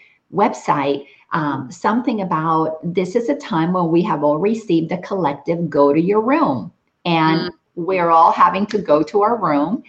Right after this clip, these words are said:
Speaker 1: and just sit inside of this, this, uh, uh, this space of not knowing what we can go out and do because there is nothing to do.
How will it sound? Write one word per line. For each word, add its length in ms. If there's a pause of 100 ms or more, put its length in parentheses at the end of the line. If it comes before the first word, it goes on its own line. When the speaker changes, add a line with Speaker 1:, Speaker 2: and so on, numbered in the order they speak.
(340)
Speaker 1:
and 480 (320)
just 440
sit 240
inside 680
of 280 (180)
this, 480 (100)
this, 560 (160)
uh, 220
uh, 160 (380)
this 300
space 600 (560)
of 160
not 320
knowing 680 (280)
what 680
we 160
can 280
go 280
out 180
and 200
do 260
because 440
there 200
is 240
nothing 720
to 140
do. 340